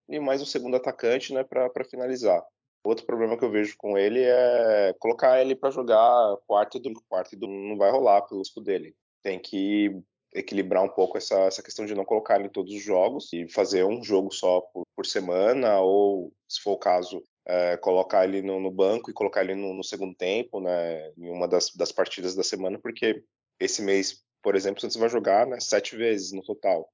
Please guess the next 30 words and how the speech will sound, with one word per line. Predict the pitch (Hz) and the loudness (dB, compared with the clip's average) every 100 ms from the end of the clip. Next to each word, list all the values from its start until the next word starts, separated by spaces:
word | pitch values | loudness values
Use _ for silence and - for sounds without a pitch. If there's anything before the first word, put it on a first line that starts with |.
| _ - | _ -16
E | |
se | - | -8
você | 104 117 | -6 -4
for | 117 | -2
colocar | - 110 - 104 | 0 0 4 6
o | 104 101 95 | 6 2 0
Goulart | 104 101 98 | 0 2 2
nessas | 98 - 104 | 0 -8 -10
sete | - 98 - | -4 -4 -4
partidas, | - 101 - 104 104 131 | -4 -4 -4 -10 -6 -6
você | - | -6
tá | 160 196 | -6 -4
ferrado, | 220 214 156 101 | -4 -2 -4 -4
né? | 95 95 | -6 -6
Ele | 92 | -6
só | 90 - - 98 | -10 -14 -12 -4
vai | 95 95 | 0 0
desgastar | 95 107 90 - 98 | -2 -4 -4 -2 -4
o | |
jogador. | 104 104 98 120 - _ _ _ - | 0 0 0 -2 -4 _ _ _ -8
Daqui | 104 | -4
a | 113 | -4
pouco | 104 110 | -4 -4
ele | |
pode | 98 104 - | -2 -2 0
até | 107 | -2
se | 101 - | -2 -6
contundir | 104 - 113 120 104 110 170 196 | -10 -8 -10 -6 -4 -2 0 2
e | |
aí | 131 113 117 | 4 2 -2